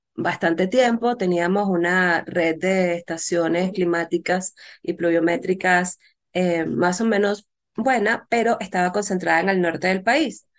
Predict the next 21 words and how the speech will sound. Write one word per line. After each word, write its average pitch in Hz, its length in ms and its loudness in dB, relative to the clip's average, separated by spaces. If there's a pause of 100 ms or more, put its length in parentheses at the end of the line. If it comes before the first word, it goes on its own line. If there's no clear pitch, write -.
(180)
Al 170 160 -4
sur 170 240 2
del 185 140 0
país 196 300 2
no 165 120 0
teníamos 175 400 0
prácticamente 160 720 -2
nada. 240 320 0 (340)
Entonces, 226 440 -2
formalmente 233 680 0
hablando, 180 600 0
no 180 180 -2
tenemos 208 360 0
una 202 200 2
buena 196 640 2
línea, 180 680 0 (520)
eh, 160 600 0
que 180 120 2
permita 180 460 2
hacer 170 240 0
comparaciones. 156 960 -2